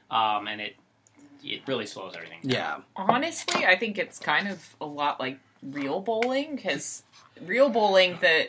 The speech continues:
Speaker 3: the main <clears throat> appeal is the kind of social aspect, and if you're there at night,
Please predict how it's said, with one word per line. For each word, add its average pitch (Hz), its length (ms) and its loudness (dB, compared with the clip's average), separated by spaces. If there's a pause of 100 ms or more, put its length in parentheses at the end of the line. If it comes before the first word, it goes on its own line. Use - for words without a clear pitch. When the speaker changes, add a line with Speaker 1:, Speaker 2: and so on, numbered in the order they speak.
Speaker 3:
the 170 80 -6
main 196 160 2
<clears throat> 214 80 10
appeal 214 500 2
is 156 360 -6 (380)
the 139 360 2 (220)
kind 160 180 -2
of 135 80 -4
social 175 560 -2
aspect, 131 600 2
and 139 100 -4
if 139 140 -10
you're 143 160 -2
there 143 320 2
at 123 80 -4
night, 147 400 2